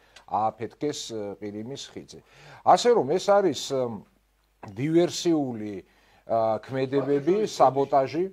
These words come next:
Speaker 1: დიახ.
Speaker 2: აი, ხა ბელარუსის პრეზიდენტმა თქვა, რომ ბელარუსის ტერიტორიაზე გახშირდა დივერსანტების შემოსევა.
Speaker 1: კი ბატონო, ეს, ა, ბუნებრივი
Speaker 2: აი, ხო.
Speaker 1: მომენტია და მე ვიტყვი, იცით რა არის, ა, რუსეთში არის უამრავი მოღალატე გამოსავლენი. ჯერ კიდევ.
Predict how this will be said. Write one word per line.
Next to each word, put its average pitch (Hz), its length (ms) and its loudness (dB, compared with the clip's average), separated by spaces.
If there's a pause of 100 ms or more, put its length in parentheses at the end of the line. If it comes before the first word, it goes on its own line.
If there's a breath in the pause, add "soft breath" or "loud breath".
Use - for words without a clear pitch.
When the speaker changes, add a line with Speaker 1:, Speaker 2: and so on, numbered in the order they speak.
Speaker 1:
დიახ. 123 260 -4
Speaker 2:
აი, 170 80 -4
ხა 156 200 -10
ბელარუსის 135 760 -16
პრეზიდენტმა 120 600 -6
თქვა, 123 220 -6
რომ 143 120 -4
ბელარუსის 113 580 -6
ტერიტორიაზე 101 640 -6
გახშირდა 98 460 -4
დივერსანტების 95 720 -6
შემოსევა. 85 320 -12
Speaker 1:
კი - 60 -2
ბატონო, 170 480 0
ეს, 151 320 -2
ა, 131 340 -2
ბუნებრივი 139 640 -2
Speaker 2:
აი, 107 60 -2
ხო. 101 80 0
Speaker 1:
მომენტია 147 540 0 (540 soft breath)
და 120 100 4
მე 165 200 8
ვიტყვი, 220 460 0
იცით 135 340 -6
რა 147 220 6
არის, 131 320 -4 (120)
ა, 131 200 -2 (300 loud breath)
რუსეთში 202 640 -2
არის 175 300 2
უამრავი 156 500 2
მოღალატე 139 540 0
გამოსავლენი. 104 720 -8 (300)
ჯერ 147 180 2
კიდევ. 113 400 -16